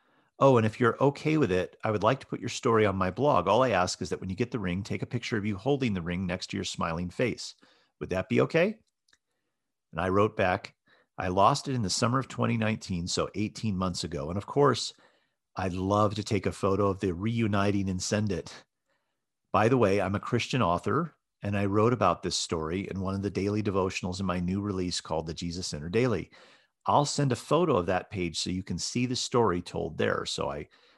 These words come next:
took a picture of that page of the devotional and sent it to Casey. And his last note to me was, "Cool, I'd love to read it."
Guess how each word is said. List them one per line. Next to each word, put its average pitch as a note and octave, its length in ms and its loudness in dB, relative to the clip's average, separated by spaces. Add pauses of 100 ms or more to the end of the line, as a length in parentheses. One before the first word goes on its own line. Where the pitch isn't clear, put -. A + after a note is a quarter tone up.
(140)
took - 180 -8
a G2+ 60 -6
picture G2+ 680 -4 (160)
of E2 240 -8
that E2+ 320 -6
page F#2 340 -4
of E2 120 -6
the E2+ 60 -8
devotional F2 680 -6
and D#2+ 140 -10
sent - 320 -4
it - 80 -14
to - 80 -20
Casey. F#2 440 -4
And D#2+ 140 -6
his F#2 200 -6
last G2 400 0
note G2 260 -4
to F2+ 100 -8
me D#2+ 340 -8 (460)
was, - 160 -4
"Cool, B2+ 480 4
I'd G2 160 2
love G#2 220 2
to G#2 80 -2
read G#2+ 240 0
it." D#2+ 160 -4